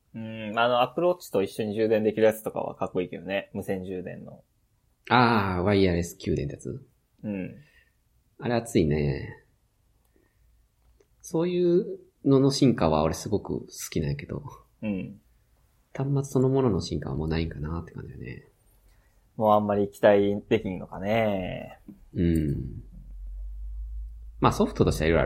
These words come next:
Speaker 2: るけどね。ハード的には、
Speaker 1: うん。
Speaker 2: まあ線形の進化の途上って感じ？
Speaker 1: うん。個人的にはあの、AirPodsの新しいのが出るかなと思って待ってたんやけどな。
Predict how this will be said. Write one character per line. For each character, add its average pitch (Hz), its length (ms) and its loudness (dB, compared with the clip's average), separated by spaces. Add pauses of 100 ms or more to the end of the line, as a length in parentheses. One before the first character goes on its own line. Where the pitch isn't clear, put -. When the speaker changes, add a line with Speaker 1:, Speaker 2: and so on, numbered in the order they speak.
Speaker 2:
る - 20 -6
け - 80 -4
ど - 60 -4
ね。 - 280 -2
ハ 127 200 2
ー - 20 2
ド 131 80 2
的 127 200 -2
に 123 120 0
は、 - 200 -6 (560)
Speaker 1:
う 107 60 -8
ん。 90 480 -8 (600)
Speaker 2:
ま 95 140 0
あ - 40 -2
線 107 220 4
形 104 160 8
の 101 80 6
進 98 220 4
化 76 100 -2
の 73 240 -4 (340)
途 90 120 -2
上 82 380 2
っ - 20 -14
て - 100 -8
感 71 140 -8
じ？ 82 200 -6 (760)
Speaker 1:
う 98 60 -10
ん。 85 80 -10 (320)
個 - 140 4
人 127 180 4
的 131 200 2
に 135 100 4
は 98 180 4
あ 95 60 -4
の、 95 380 -8 (800)
AirPods 135 880 4
の 101 220 4
新 104 240 4
し - 80 -6
い 113 40 2
の 98 100 2
が 87 200 0
出 95 100 -2
る 95 80 0
か 92 100 -2
な 90 140 -6
と - 80 -8
思 90 120 -8
っ - 60 -12
て 92 80 -10
待 92 140 -6
っ - 40 -12
て - 60 -16
た - 60 -2
ん 87 40 -2
や - 60 -10
け 92 60 -10
ど 80 80 -10
な。 78 240 -8